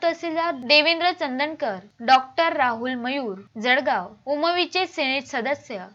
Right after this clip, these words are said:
विष्णू भांगडे जळगाव, मशीद जाकीर जळगाव, फारुख शेख जळगाव, बबन खा, लाल खा तडवी, लोकनियुक्त सरपंच आडवद, शबनम समीर दफेदार पुणे, विकास झेंडे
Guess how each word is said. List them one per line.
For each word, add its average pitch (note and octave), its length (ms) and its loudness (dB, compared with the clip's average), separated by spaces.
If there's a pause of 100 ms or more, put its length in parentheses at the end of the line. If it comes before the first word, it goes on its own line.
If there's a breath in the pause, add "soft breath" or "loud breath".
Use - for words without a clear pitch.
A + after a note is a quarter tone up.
(100)
विष्णू D4+ 360 -2
भांगडे D4 440 0
जळगाव, B3+ 500 -2 (160)
मशीद C4 580 -2
जाकीर C#4 480 0
जळगाव, A#3 520 -2 (160)
फारुख D4 340 6
शेख E4 500 -4
जळगाव, B3 480 0 (120)
बबन C4+ 520 0
खा, D4 220 0 (220)
लाल C4 400 8
खा C4+ 240 -2 (240)
तडवी, D4 340 4 (320)
लोकनियुक्त E4+ 720 0 (220)
सरपंच D4+ 500 -2
आडवद, A3+ 920 4 (120)
शबनम E4 540 2
समीर C4+ 440 -2
दफेदार B3 580 0 (120)
पुणे, C#4 260 0 (280)
विकास D#4+ 540 4 (120)
झेंडे B3+ 440 -4